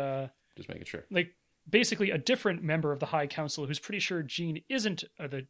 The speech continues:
Speaker 1: the coup guy, but thinks the guy with the spy is the guy, tells him that he's got a spy on him. And so Gene basically confronts his friend, and they become,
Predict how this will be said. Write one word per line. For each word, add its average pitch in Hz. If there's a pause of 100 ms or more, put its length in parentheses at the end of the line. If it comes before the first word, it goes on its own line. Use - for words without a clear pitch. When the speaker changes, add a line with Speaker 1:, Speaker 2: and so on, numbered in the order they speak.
Speaker 1:
the 160
coup 165
guy, 139
but 165
thinks 208
the 185
guy 160
with 156
the 147
spy 165
is 240
the 160
guy, 123
tells 233
him 147
that 135
he's 143
got 143
a 131
spy 196
on 117
him. 113 (640)
And 170
so 180
Gene 180
basically 165
confronts 156
his 139
friend, 131
and 135
they 127
become, 170